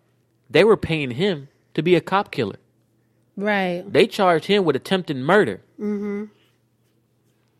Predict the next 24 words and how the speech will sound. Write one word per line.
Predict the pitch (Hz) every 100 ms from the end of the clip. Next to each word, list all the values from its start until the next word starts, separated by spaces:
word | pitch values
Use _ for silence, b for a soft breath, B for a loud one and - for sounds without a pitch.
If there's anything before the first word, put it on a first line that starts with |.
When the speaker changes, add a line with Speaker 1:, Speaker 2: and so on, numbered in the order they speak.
| _ _ _ _ _ _ _ _ _ -
Speaker 1:
Attempted | 156 - 254 247 226
Speaker 2:
And | 226
Speaker 1:
murder. | 262
Speaker 2:
then | 240 240
dropped | 220 220 220
all | 214 202
the | 196
charges | 233 214 190 175
because | 175 196 196
they | 196 196
knew | 202 226 185 170
that | 180 185
Speaker 1:
And | 180
Speaker 2:
he | 202
was | 185 175
just | 185 -
defending | 180 202 190 165
himself. | 156 - 107
Speaker 1:
And | -
then | 113 113
dropped | 110 104 -
all | 98 95
the |
charges. | 90 120 101 87 - -